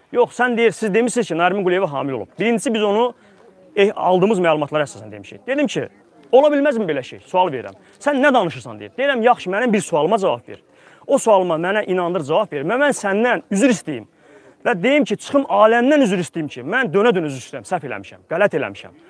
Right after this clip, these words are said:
Amma sualıma cavab ver." Deyir, "Nədir?" Deyirəm ki, böyük bacısı, video hər yerdə boy çəkilib də, böyük bacısı görür ki, balaca bacısı Nərmin əlini qaldıranda bu şəkildə qarın qabarır, videoda açıq şəkildə görsənir və böyük bacısı qolunu salır aşağı və sonra da kameraya baxır. "Bunu mənə izah elə, nədir onun izahı?"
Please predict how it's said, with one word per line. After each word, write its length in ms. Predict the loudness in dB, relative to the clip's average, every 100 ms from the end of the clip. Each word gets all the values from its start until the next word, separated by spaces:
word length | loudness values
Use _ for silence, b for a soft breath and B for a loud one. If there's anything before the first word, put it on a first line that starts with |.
| B -2
Amma 140 | -2
sualıma 360 | 2 2 4 2
cavab 260 | 0 -4
ver." 160 | -10 -14 -10
Deyir, 120 | -2
"Nədir?" 300 | 0 2 -2 _ b b b 2
Deyirəm 260 | 4 2
ki, 240 | -2 -6 0
böyük 240 | 0 0
bacısı, 300 | -4 -6 -6
video 160 | -4 -4 _ -8
hər 100 | -4
yerdə 260 | -2 -4 -4
boy 140 | -6 -6 -12
çəkilib 280 | -12 -12 -12
də, 180 | -10 -10 b b b _ 0
böyük 240 | 2 2
bacısı 280 | 2 0 2
görür 240 | 4 4 2
ki, 200 | -6 -8 -2
balaca 300 | 0 0 -2
bacısı 260 | -4 -2
Nərmin 280 | 2 2 2
əlini 200 | 0 2
qaldıranda 480 | 0 0 -4 -2 -2
bu 40 |
şəkildə 400 | -2 -4 -6 -12 _ b
qarın 240 | 2 4 2
qabarır, 380 | 0 0 0
videoda 220 | -2 0 -2
açıq 180 | -2 -4
şəkildə 220 | -2 -2
görsənir 320 | -2 -4 -6
və 80 | -4
böyük 200 | -2 0
bacısı 220 | 0 0
qolunu 300 | 0 2 2
salır 240 | 2 2 2
aşağı 300 | 0 -10 -12 B B B B
və 120 | -2
sonra 160 | 0 0
da 40 |
kameraya 400 | 2 2 2 0
baxır. 220 | -4 -10 -20 b 2
"Bunu 120 | 2
mənə 240 | 4 2
izah 260 | 2 2 0
elə, 100 | -2
nədir 240 | 0 2
onun 120 | 0
izahı?" 320 | -2 -10 -14